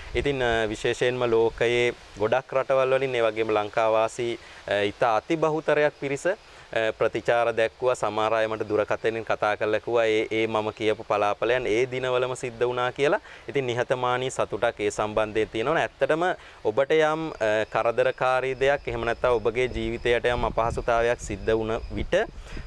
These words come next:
එය, අ, සතුටට පත්වීම නෙවෙයි අපි ඇත්තටම කරන්නේ. හදවතින්ම අපි, අ, අපි ඔබට මේ යම් දැනුමක් ලබා දෙන්නේ කල්තියා ජීවිතේ පෙර සූදානමක් ඇති කර ගැනීම සඳහායි. ඉතින්, අ,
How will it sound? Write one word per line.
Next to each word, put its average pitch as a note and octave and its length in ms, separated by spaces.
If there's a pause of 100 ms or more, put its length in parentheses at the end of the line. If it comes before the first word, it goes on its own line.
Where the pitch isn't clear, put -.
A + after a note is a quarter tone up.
(120)
එය, A2+ 120
අ, E3 120 (520)
සතුටට C#3 500
පත්වීම C#3 500
නෙවෙයි A#2+ 260
අපි G#2+ 240
ඇත්තටම G2 360
කරන්නේ. G2 400
හදවතින්ම A2 560
අපි, A2+ 360 (180)
අ, F#2 400
අපි D#3+ 260
ඔබට C3 260 (500)
මේ A2 180
යම් G#2+ 180
දැනුමක් A2+ 440
ලබා A2 360
දෙන්නේ C3+ 300 (240)
කල්තියා C#3+ 760 (360)
ජීවිතේ B2+ 440
පෙර C3 320
සූදානමක් A2 760 (340)
ඇති G#2 200
කර G#2+ 200
ගැනීම G#2 360
සඳහායි. D3+ 500 (320)
ඉතින්, F3+ 280
අ, A2 320